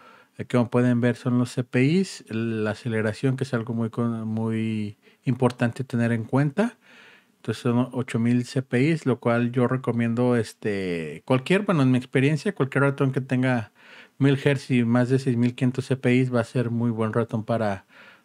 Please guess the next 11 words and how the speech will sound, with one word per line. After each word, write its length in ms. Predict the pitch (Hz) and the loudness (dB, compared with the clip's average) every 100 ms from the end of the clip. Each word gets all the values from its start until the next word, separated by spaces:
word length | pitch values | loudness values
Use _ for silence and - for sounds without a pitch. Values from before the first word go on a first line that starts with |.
| _ | _
para 200 | - 107 | -2 -2
jugar, 420 | - 117 113 113 107 | -2 -2 0 0 0
¿no? 240 | 113 120 | 0 0
Y 380 | 110 101 98 92 | 0 -2 -4 -6
pues, 280 | 101 98 110 | -6 -6 -6
este, 420 | 95 - 113 101 | -6 -8 -6 -4
hacerlo 320 | 95 - 113 | -4 -2 -2
de 80 | 110 | -2
forma 300 | - 110 113 | -2 -2 0
más 180 | 110 104 | 0 -2
seria. 400 | 113 101 98 | -2 -2 -2